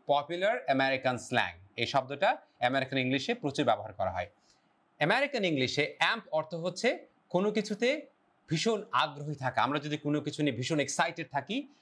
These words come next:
আমরা কি বলতে পারি? "আমি এটা নিয়ে ভীষণ অ্যাম্পড হয়ে আছি।"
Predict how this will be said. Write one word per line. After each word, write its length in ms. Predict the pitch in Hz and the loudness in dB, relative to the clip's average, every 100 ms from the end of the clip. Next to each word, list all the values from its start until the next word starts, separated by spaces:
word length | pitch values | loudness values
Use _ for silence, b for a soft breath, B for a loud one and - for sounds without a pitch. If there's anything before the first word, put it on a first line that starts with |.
| B | B
আমরা 200 | 127 147 | 0 0
কি 140 | 151 147 | 0 0
বলতে 220 | 143 143 | 0 0
পারি? 260 | 156 196 254 b b | 0 -2 -6 b b
"আমি 180 | 139 | 0
এটা 140 | 151 151 | 0 -2
নিয়ে 120 | 139 | -2
ভীষণ 300 | 131 160 156 - | -2 0 -2 0
অ্যাম্পড 320 | 156 170 131 - | 0 0 -4 -4
হয়ে 160 | 113 | 0
আছি।" 300 | 98 - 98 | 0 -2 -14